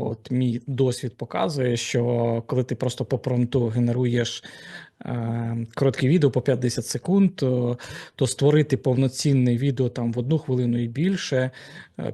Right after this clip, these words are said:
підтримуючи, ще раз кажу, один той самий стиль, е, майже неможливо.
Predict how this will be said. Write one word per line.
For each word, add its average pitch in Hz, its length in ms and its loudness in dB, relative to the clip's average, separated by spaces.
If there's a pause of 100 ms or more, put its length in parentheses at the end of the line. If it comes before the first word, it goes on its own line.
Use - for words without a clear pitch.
підтримуючи, 131 1040 2
ще 127 260 -2
раз 120 180 -2
кажу, 123 1300 0
один 127 380 2
той 131 100 0
самий 120 280 0
стиль, 185 480 0
е, 127 180 2
майже 127 460 2
неможливо. 120 880 0